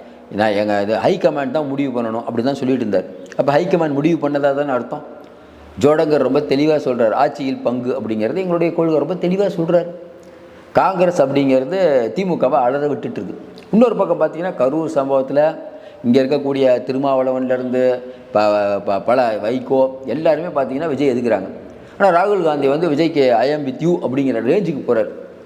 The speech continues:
அப்ப ராகுல் காந்தி வேற ஒரு நினைப்பு நினைச்சிட்டு இருக்காரு. இங்க இருக்கக்கூடிய காங்கிரஸ்காரங்களால அதை தட்ட முடியாது. ஏன்னா காங்கிரஸ்ல ராகுலை மீறி என்ன பண்றது? அப்ப செல்வ பெருந்தகைட்ட, "தம்பி, நீ என்ன பண்ற?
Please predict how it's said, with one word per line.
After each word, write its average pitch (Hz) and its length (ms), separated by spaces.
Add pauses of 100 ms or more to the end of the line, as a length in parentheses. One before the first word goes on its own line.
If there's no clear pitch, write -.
(580)
அப்ப 135 140
ராகுல் 180 380
காந்தி 160 420
வேற 151 260
ஒரு 147 140
நினைப்பு 143 260
நினைச்சிட்டு 123 320
இருக்காரு. 123 380 (380)
இங்க 202 180
இருக்கக்கூடிய 190 360
காங்கிரஸ்காரங்களால 151 720
அதை 151 200
தட்ட 139 240
முடியாது. 113 300
ஏன்னா 123 80
காங்கிரஸ்ல 139 540
ராகுலை 156 260
மீறி 143 160
என்ன 135 160
பண்றது? 101 340 (460)
அப்ப 131 200
செல்வ 165 320
பெருந்தகைட்ட, 156 540 (960)
"தம்பி, 180 240
நீ 165 60
என்ன 165 220
பண்ற? 135 540